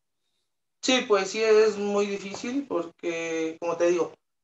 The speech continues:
mi papá fue el que empieza esto de querer mejorar, ¿no? Lo de los guantes, de venir de un producto muy básico a este tipo de calidad que ha pasado mucho tiempo y para tener este,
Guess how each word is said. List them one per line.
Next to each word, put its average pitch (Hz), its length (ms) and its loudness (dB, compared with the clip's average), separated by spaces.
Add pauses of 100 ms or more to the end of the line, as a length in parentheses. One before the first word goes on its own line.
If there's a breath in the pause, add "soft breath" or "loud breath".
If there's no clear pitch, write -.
(120)
mi 175 120 -10
papá 180 280 4
fue 202 120 2
el 196 40 -4
que - 60 -6
empieza 180 540 0
esto 202 320 0
de 156 580 -2
querer 196 240 6
mejorar, 175 480 4
¿no? 165 140 -6
Lo 196 160 -2
de 160 100 0
los 151 160 -4
guantes, 175 300 -6
de 160 80 -4
venir 160 240 -8
de 170 80 -6
un 170 100 -6
producto 165 500 -2
muy 165 200 -6
básico 180 520 0 (640)
a 151 240 4
este 160 220 -2
tipo 170 300 -2
de 147 180 -2
calidad 156 480 2
que 151 400 -6 (960)
ha 170 160 2
pasado 175 380 4
mucho 175 300 -4
tiempo 180 420 0
y 156 240 -4
para 160 320 2
tener 185 240 0
este, 160 480 -4